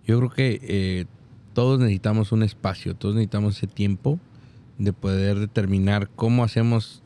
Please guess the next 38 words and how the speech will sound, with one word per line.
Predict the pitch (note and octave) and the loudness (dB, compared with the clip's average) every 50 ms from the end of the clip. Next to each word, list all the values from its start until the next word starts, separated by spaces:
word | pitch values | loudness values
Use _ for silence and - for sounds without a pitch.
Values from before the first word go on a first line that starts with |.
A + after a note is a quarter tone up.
| - | -10
ese | - G#2 G2+ - - A#2+ | -6 -6 -6 -2 -2 -2
reset | G2+ G2 A2+ A#2 A2+ - C#3 B2+ - - | 0 0 0 -2 -2 -2 -4 -4 -4 -4
y | G2+ G#2 | -4 -2
nos, | G2+ G2 F#2 F2+ - | -2 -2 -4 -6 -6
y | - G2 | -4 -4
nos | G2 F#2+ F#2 | -2 -2 -2
volvemos | F#2+ F#2 F#2+ G#2+ A2+ B2 A#2 G#2+ | -4 -2 -2 0 0 0 -2 -2
esa | A2 A2+ B2+ | -2 -2 0
mentalidad, | B2 G#2+ F#2+ - F#2+ F#2+ F#2+ F#2+ G2+ A2 - - - - - - - - - - - - - | 0 0 -2 -4 -6 -6 -4 -6 -6 -8 -10 -14 -20 -20 -20 -20 -20 -20 -20 -20 -20 -14 -6
eh, | - G#2 G2 | -2 -2 -2
positiva. | - - G#2 - - G2+ - - D#3+ E3+ D3 A2+ F#2 F#2 - | -2 -2 -4 -4 -4 -8 -4 0 0 2 2 0 -2 -4 -6
Y | - A#2+ | -4 -2
yo | B2+ C#3+ C#3 | -2 -2 -2
creo | - D#3 - | -2 -4 -2
que | E3 | -2
el | D#3 | -4
positivismo | C#3 - C3 A2 B2 G#2+ - A2+ A#2 A#2 A#2+ C#3+ C#3+ C3 | -2 -2 -2 -2 -2 -4 -2 -2 -2 0 0 0 -2 -2
sí | - - B2+ | -2 -4 -6
tiene | - - C3+ B2+ | -4 -2 -2 -2
que | B2 - | -2 -4
ser | A2 - B2 | -2 -2 -2
con | - - C3 B2+ | -2 0 0 0
medida, | A#2 G2 F#2+ G2+ G#2 G2+ F#2 F2 | 0 0 0 0 0 0 -2 -4
¿no? | F2+ F#2 G#2 B2 - - - - - - - - - - - - - - - - - - - - - - | -4 -6 -8 -8 -10 -14 -20 -20 -20 -20 -20 -20 -20 -20 -20 -20 -20 -20 -20 -20 -20 -20 -20 -20 -18 -10
Eh, | - F#2+ F#2+ F#2+ F#2+ F#2 F2+ F2 - - - - - - - - - - - - - - - | -6 -4 -4 -4 -4 -4 -6 -8 -10 -14 -20 -20 -20 -20 -20 -20 -20 -20 -20 -20 -16 -6 -2
cuento | A2+ G#2+ G2+ - | -2 -2 0 0
yo | A2+ A2 | 0 0
la | A2+ | 0
historia | A2 - - A#2 A2 A2 A2 | 0 0 -2 -2 0 0 0
de | G#2 F2+ | -2 -4
que, | - - F#2 F#2 F2+ D#2+ D2 - - - - - - - - - - - - - - | -6 -8 -8 -6 -6 -8 -10 -12 -18 -20 -20 -20 -20 -20 -20 -20 -20 -20 -20 -18 -12
eh, | F#2+ F#2+ F#2 F2+ F2+ F2 F2+ F#2 D#2+ - - - - - - - - - - - - G2 | -10 -8 -8 -8 -8 -10 -12 -14 -14 -16 -20 -20 -20 -20 -20 -20 -20 -20 -20 -18 -12 -6
pasé | - G#2+ G2 - A2 A2 | -6 -4 -4 -2 -4 -2
yo | G2+ A2 A2 | 0 0 0
a | G#2+ | 0
un, | G#2 G#2+ G#2+ G#2+ G#2 F#2 - | 0 0 0 -2 -2 -4 -4
a | - G2 | -4 -2
un, | F#2+ F#2+ G2 G2 G2 G2 F#2+ F#2 - - | 0 0 2 2 4 4 2 2 0 -4